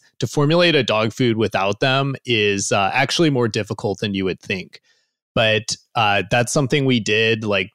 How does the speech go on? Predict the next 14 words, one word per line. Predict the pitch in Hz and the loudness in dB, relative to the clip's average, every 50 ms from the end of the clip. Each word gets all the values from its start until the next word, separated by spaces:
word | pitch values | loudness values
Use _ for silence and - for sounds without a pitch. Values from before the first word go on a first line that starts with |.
| _ - _ - 131 110 | _ -20 _ -20 -8 -2
dogs | - 117 113 120 120 107 101 - | 0 2 4 2 2 0 0 0
definitely | 131 113 - 147 131 113 | 0 0 0 0 -2 0
don't | 98 - 104 107 101 104 | -2 -2 -2 -4 -4 -4
need | 107 107 104 101 98 | -4 -4 -4 -4 -4
seed | - - - 101 98 104 | -6 -4 -4 -2 -2 0
oils | 104 104 104 107 107 107 107 104 95 - - | 0 0 0 2 2 0 0 0 -2 -4 -4
in | 98 | -4
order | 98 101 95 98 98 | -4 -4 -2 -4 -4
to | - - - 117 101 98 95 | -4 -4 -2 -2 -2 -2 -2
survive, | - - 104 95 87 85 123 127 127 127 127 123 127 123 127 123 - - - - - - | -2 -2 -4 -2 0 0 0 2 2 2 2 2 2 2 0 -2 -4 -10 -16 -16 -12 -10
and | 117 104 98 | -8 -6 -6
especially | 92 - - 123 110 - - 120 | -6 -4 -2 -2 -2 0 -2 -2
not | 107 107 104 98 - - | -2 -2 -4 -4 -6 -4
thrive. | 117 117 110 113 113 113 113 113 107 | -2 0 0 0 0 0 0 -2 -4